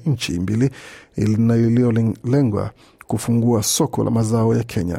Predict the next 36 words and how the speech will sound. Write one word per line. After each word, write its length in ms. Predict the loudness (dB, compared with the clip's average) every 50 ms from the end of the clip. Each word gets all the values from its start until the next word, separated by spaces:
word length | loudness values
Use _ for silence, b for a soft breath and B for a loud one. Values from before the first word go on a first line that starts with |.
| -8
Katika 280 | -8 -8 -8 -4 -2 0
nukuu 400 | 0 0 0 0 0 2 4 4
ya 100 | 2 2
taarifa 280 | 0 0 0 0 0 0
yake 120 | 0 0
ni 60 | 0
kwamba 220 | 0 0 0 0 0
kuna 260 | 0 0 2 2 2
watu 360 | 2 2 0 0 -2 -2 -2 B B B B B B B _
wanaohoji 500 | -2 0 2 2 2 2 2 2 0 0
kwa 200 | -2 -2 0 0
nini 300 | 2 2 4 4 2 2
ninafanya 640 | 2 2 2 2 0 0 -2 -2 0 2 2 2 2
safari 460 | 0 -2 -4 -2 0 0 0 0 0
za 180 | 0 0 0 0
nje. 320 | 0 -4 -6 -8 -10 -12 -12 _ _ _ -20 _
"Hayo 380 | -4 -2 0 2 2 0 -2 -4 -4
ni 80 | -4
majukumu 520 | -2 -2 -2 -2 -4 -2 -2 0 2 2 2
yangu 300 | 4 2 2 2 0 -2
kama 340 | -2 -2 0 2 2 2 2
rais. 360 | 2 0 -2 -4 -6 -4 -2
Mimi 300 | 0 2 2 4 4 2
ndiye 360 | 2 2 2 2 2 2 -2 -4 -8 _
ajenti 520 | -4 -4 -2 -2 -2 -2 -2 -2 -2 -2
mkuu 400 | -2 -2 -2 0 2 2 2 2 B B B B B B B B B
wa 100 | -4 -4
Kenya 400 | -4 -2 0 0 2 2 2 0 -2 -4
na 120 | -8 -6 -4
balozi 460 | -2 0 0 0 0 0 0 -2 0
ambaye 460 | 0 0 0 2 2 2 2 2 2
nitapanga 720 | 0 0 0 -2 -4 -4 -4 -2 0 0 2 2 2 0 0
jinsi 520 | 0 0 0 0 0 0 -2 -4 -6 -8 -10 -4
nchi 280 | -2 0 0 0 0 -2
itasonga 420 | -4 -4 -4 -2 -2 -2 -2 -2
mbele." 320 | -2 -2 -2 -2 -2 -4